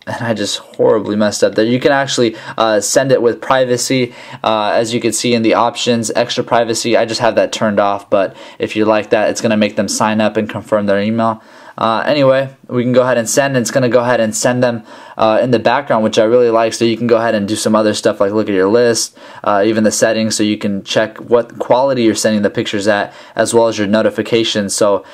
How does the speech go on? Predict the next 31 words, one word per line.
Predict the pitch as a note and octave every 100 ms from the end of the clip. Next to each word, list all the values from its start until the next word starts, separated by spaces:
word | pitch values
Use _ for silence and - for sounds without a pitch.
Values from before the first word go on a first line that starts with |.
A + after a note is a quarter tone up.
| - -
people | D#3 D3+
can | C#3+ B2+
send | A2+ C3+ C3+
me | C#3
pictures | C#3+ C3+ - B2
and | A#2+
they'll | A#2 G#2+
go | A#2+ A2+
directly | A2+ A#2+ A#2+ B2
onto | G2+ A2+ G#2 A#2+
my | G#2+ G2+ A2
iPhone | A#2 A2+
or | G#2
directly | F2 G#2+ G#2+ A#2 G#2+
onto | G#2 G2+ G#2
my, | G2 F#2+ F#2+
uh, | E2+
computer, | G#2 G2 C#3 C3 G#2+ - - - -
uh, | G2+ G#2
with | G#2+ A2+
my | G#2
Kicksend | - C#3 C3+ A2+
account. | G2+ - G2 F2+ - - - -
So | - B2
it'll | C3
quickly | B2+ D3+ C#3+ C#3+
send | C#3 C3+ C3+
those | C3 B2
off, | A#2 C3 C3+ - - - -
and, | G#2+ A2 A2 A2 A2
um, | G#2+ G#2 G2+ F#2+